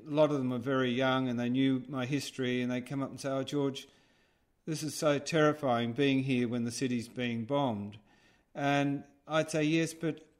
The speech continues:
has there ever been a time in your life when you've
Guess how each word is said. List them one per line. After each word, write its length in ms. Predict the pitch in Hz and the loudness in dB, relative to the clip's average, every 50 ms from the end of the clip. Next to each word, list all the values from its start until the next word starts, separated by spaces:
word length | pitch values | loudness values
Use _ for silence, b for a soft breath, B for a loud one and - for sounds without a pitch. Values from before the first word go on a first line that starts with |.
| _ _ | _ _
has 120 | - 156 151 | -8 -2 0
there 80 | 196 | 0
ever 160 | 214 247 330 269 | 2 2 0 -2
been 240 | - 220 196 180 | 0 0 0 2
a 80 | 165 151 | 0 0
time 340 | 160 - 170 165 165 165 160 | -2 0 2 4 4 4 4
in 80 | 151 | 2
your 140 | 147 143 139 | 2 2 2
life 300 | 139 139 143 143 143 139 - | 2 2 2 2 0 0 -4
when 160 | - 143 139 | -4 -2 0
you've 260 | 139 135 135 131 135 | 2 2 0 0 -4